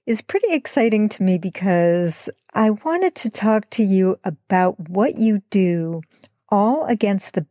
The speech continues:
backdrop of how your mom inspired you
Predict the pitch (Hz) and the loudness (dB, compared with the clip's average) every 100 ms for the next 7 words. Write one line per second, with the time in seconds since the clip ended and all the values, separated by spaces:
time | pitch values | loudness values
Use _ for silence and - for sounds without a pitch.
0 | - 180 170 - 185 170 160 - _ - | 0 0 0 -4 -2 0 -2 -6 _ -4
1 | 175 - - 185 196 202 196 185 175 170 | -4 -4 -2 2 2 4 2 2 2 2
2 | 165 - - - 180 175 170 170 170 170 | 0 -4 -8 -4 0 2 2 0 -2 -2
3 | 160 170 | -2 -6